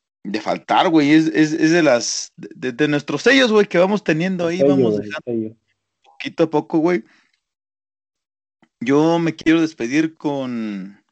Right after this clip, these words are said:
Speaker 1: Song for the Dead de Cara Hungry.
Speaker 2: Ujú.
Speaker 1: Rolaza, güey. Eh, me encantó, güey. Eh, es una canción que ahorita traigo un most muy cabrón.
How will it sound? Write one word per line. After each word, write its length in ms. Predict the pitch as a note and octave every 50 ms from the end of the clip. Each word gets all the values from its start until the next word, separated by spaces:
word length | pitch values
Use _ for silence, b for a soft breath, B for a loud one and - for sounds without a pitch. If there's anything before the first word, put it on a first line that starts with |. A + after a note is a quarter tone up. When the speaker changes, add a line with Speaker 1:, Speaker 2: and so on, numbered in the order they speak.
| _ _ _ _ _ _ _ _ _ _ _ _ _ _ _ _ _ _ _ _ _
Speaker 1:
Song 300 | _ - - C#3+ D3+ D#3+
for 200 | D#3+ - E3+ D3+ B2
the 140 | B2 A#2+
Dead 280 | A2 - C3+ D#3+ F#3+ F#3 _ _ _ _ _ _ _ _ _ _ _ _ _ _ _
de 720 | - A2+ A2+ G#2 A2 A2 G#2+ G#2+ G#2 G#2 G#2 G2+ G2 F#2+ -
Cara 180 | - C3+ C3 A#2+ - C3
Hungry. 460 | C#3 D3 D#3 F3 F#3 A3 D4+ D#4+ - _ _ _ _ _ _ _ _ _ _ _ _ _ _ _ _ _ _ _ _ _ _
Speaker 2:
Ujú. 200 | A2+ B2 D#3+ F3+ - _ _ _ _ _ -
Speaker 1:
Rolaza, 600 | - D3 B2+ B2+ B2+ F#2+ F#2+ - - - G#2+ F2+
güey. 200 | D#2+ F2+ G2 G2 G2+ -
Eh, 640 | - G2+ G2+ G2+ G2+ G2 G2 F#2+ F#2+ F#2+ F#2+ F#2 b b b b b b b b b b b b _ _ _ _ _ _ _ _ - - - _ _ _ _ _ _ _ _ _ _ -
me 120 | B2 C3
encantó, 320 | B2 A#2 A2 F2 - A2+
güey. 300 | F#2+ D#2 D2+ - - - - - _ _ -
Eh, 320 | - G#2+ G2+ G2 G2 G2 G#2
es 180 | A#2 A2+ -
una 160 | C3 C3 B2+
canción 280 | A#2 A2+ A2 G#2 B2+ A#2
que 100 | - A#2
ahorita 200 | A2 G#2 - A2+
traigo 360 | - - C3 A2 A2 A2 G#2+
un 140 | G#2+ A2+ A2+
most 420 | A2+ A2 G#2 G2+ G#2+ - - - A2
muy 160 | G#2+ A2 A2+
cabrón. 460 | A2 - G2 G2+ G#2 A2+ C3+ D#3+ F3+